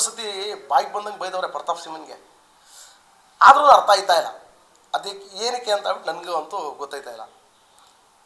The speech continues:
ಪಾಪ ಅವ್ನಿಗೆ ಜಲ್ದಿ ಯಾವ ಜೀವನದಲ್ಲಿ ಇವಾಗ ಯಾವುದಕ್ಕೂ ಅಧಿಕಾರ ಅಂತೂ ಸಿಕ್ಕಲ್ಲ ಪ್ರತಾಪ್ ಸಿಂಹನ್ಗೆ. ಎರಡು ಸತಿ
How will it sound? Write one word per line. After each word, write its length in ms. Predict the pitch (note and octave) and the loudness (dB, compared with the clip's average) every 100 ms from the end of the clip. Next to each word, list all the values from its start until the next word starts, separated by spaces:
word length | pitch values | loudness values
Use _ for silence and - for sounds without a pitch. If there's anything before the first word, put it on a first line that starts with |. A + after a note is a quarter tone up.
| _ D3+ | _ -4
ಪಾಪ 100 | D#3 | -2
ಅವ್ನಿಗೆ 180 | D#3+ D#3 D3 | -4 -6 -12
ಜಲ್ದಿ 320 | D#3 E3+ F3+ D#3+ C#3 - - - A#2 A#2 - B2+ | -12 -10 -10 -10 -14 -20 -20 -20 -20 -20 -20 -8
ಯಾವ 120 | C#3 F3+ F3 | -2 -2 -4
ಜೀವನದಲ್ಲಿ 440 | F3 G#3 A3 A3 A3 | 0 4 4 4 2
ಇವಾಗ 140 | G#3+ F#3 | 2 2
ಯಾವುದಕ್ಕೂ 340 | G#3+ A#3 A#3 G#3+ | 0 -2 4 6
ಅಧಿಕಾರ 260 | G#3 G#3+ A3 A3 | 4 4 4 4
ಅಂತೂ 140 | A3 - | 0 -6
ಸಿಕ್ಕಲ್ಲ 260 | - G#3+ G3+ F3+ G#3+ - | 0 6 8 8 4 2
ಪ್ರತಾಪ್ 280 | F3+ G#3+ G#3 G#3+ | 0 2 2 0
ಸಿಂಹನ್ಗೆ. 340 | G3 F#3 A3 - - - - | -6 -6 -6 -8 -14 -20 -6
ಎರಡು 120 | F3 G3 | -4 -2
ಸತಿ 180 | G3+ | -2